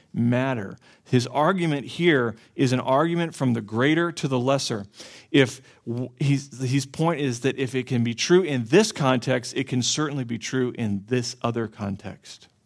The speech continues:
Whenever you play a card game or a board game, there's always some resource that's dealt out to you.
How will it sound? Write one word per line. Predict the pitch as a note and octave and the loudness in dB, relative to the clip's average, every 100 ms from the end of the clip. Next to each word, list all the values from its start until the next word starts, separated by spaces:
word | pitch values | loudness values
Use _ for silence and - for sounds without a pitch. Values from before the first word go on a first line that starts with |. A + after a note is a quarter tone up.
| _ _ _ _ _ _ _ _ _ _ _ _ _ _ _ _ _ _ _ _ _ _ _ _ _ _ _ _ - | _ _ _ _ _ _ _ _ _ _ _ _ _ _ _ _ _ _ _ _ _ _ _ _ _ _ _ _ 0
Whenever | C3 F#3+ | 2 4
you | G#3 | 0
play | D#3 D#3+ | 0 2
a | C3 | 2
card | - C3+ C3+ | 2 0 0
game | B2 B2+ B2+ | 0 0 -2
or | A#2+ | -6
a | G#2+ | -4
board | B2 B2+ A2+ | 0 0 0
game, | G#2 G2+ | -2 -2
there's | G#2 G#2+ | -4 -2
always | C#3 D#3 | -2 -2
some | - C#3 A#2+ | 0 0 0
resource | B2+ C#3 - A#2 G2+ | -2 -2 -2 -4 -4
that's | G#2+ G2+ | -6 -8
dealt | G2+ A#2 A#2 A2+ | 0 2 2 -2
out | A#2 A#2 - | -4 -4 -4
to | - G#2 | -8 -6
you. | F#2+ F#2+ | -6 -8